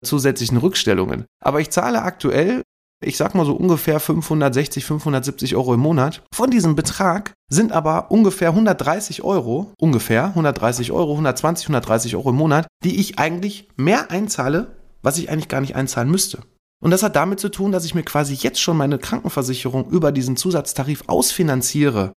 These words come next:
Das bedeutet, dieser Betrag passt sich immer an, auch zu den normalen Beitragsanpassungen, die im Tarif passieren können, denn so eine Krankenversicherung wird nicht immer gleich bleiben. Du musst dir vorstellen,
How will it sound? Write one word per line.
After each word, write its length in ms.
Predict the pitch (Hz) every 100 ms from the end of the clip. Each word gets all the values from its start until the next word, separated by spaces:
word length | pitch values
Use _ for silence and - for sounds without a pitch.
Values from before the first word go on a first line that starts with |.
| _ -
Das 160 | 139
bedeutet, 720 | 156 143 170 202 135 104 - - _ -
dieser 240 | 185 196
Betrag 480 | 175 - 151 180 -
passt 220 | 185 185
sich 160 | 156 -
immer 220 | 156 131
an, 260 | 151 165
auch 140 | - 156
zu 120 | 165
den 140 | 143
normalen 380 | 131 123 139 151
Beitragsanpassungen, 1080 | 120 196 - - - 147 160 165 - 151 131
die 80 | 127
im 120 | 123
Tarif 300 | 113 165 -
passieren 360 | 113 - 101
können, 200 | - 127
denn 140 | 151 131
so 60 |
eine 100 | 135
Krankenversicherung 800 | 123 165 - - 135 143 139 131
wird 240 | 131 147 165
nicht 320 | 202 - - _ _
immer 240 | 160 165 127
gleich 300 | 135 180 -
bleiben. 260 | 165 165
Du 80 | 143
musst 180 | 147 131
dir 60 |
vorstellen, 580 | - 151 160 139 147 151